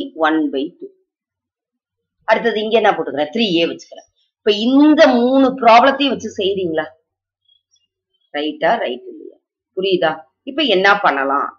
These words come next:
divide. இப்ப ஒண்ணும் இல்ல, இதேதான். மென்டலா மட்டும் நான் சொல்லிடுறேன். Steps நீங்க செய்யுங்க. இப்ப ஃபைவ் பிளஸ் த்ரீ என்ன? எயிட். எயிட் பிளஸ் ஒன். ஏன்னா half plus half என்ன? ஒன். நைன். நைன்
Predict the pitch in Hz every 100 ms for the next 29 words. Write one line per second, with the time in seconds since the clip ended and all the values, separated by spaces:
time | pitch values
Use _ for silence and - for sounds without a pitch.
0 | - 175 180 175 208 214 196 - - -
1 | 254 - 185 226 269 285 185 151 185 196
2 | 156 185 240 262 269 254 190 196 185 -
3 | 135 139 165 - 185 - 240 170 139 -
4 | - - _ _ _ _ - 226 - 196
5 | 202 262 - 262 196 - 226 220 160 143
6 | 139 151 165 156 - - _ _ _ _
7 | _ - 156 156 156 190 214 269 302 -
8 | - _ _ _ 262 254 285 - - -
9 | - - _ _ _ _ _ _ 160 170
10 | 240 190 - 202 208 220 240 - 233 226
11 | 220 214 214 170 117 135 139 - _ _
12 | - 170 165 - 151 175 208 277